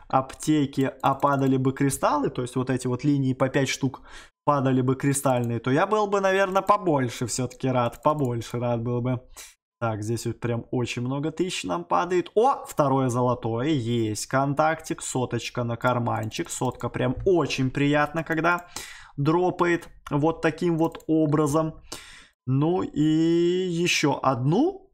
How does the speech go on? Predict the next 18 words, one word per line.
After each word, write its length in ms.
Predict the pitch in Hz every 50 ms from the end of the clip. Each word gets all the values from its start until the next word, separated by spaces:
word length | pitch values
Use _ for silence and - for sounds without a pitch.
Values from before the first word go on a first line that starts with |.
| _ _
еще 360 | - 135 135 131 - 156 139 127
одну 200 | 120 120 123 117
соточку, 560 | - - 120 113 - 110 - - - - - - - -
и 80 | 131
я 280 | 131 127 135 160 190 196
буду 360 | 156 139 143 165 160 165 156
прям 440 | 151 - 123 127 135 139 139 127 123
мега-мега 720 | 127 131 135 127 120 123 117 117 120 123 120 113 113 113 110
рад, 260 | 107 117 - - - -
да. 380 | - 117 117 113 120 127 139 - - - - - - _ _
Три 200 | - 131 131 131
как 200 | - 127 113 -
раз-таки 440 | 123 117 113 - - 113 - - 120
будет 300 | 113 117 123 127 123 113
золотых. 560 | 113 123 127 139 156 - - 277 294 285 - - - - - - - _ _ _ _ _ _ -
Три 140 | 139 156
золотых 520 | 147 123 131 123 131 - 180 - 208 196 156
зафиксировать 800 | 135 131 131 - 123 - - - 170 165 151 131 120 - -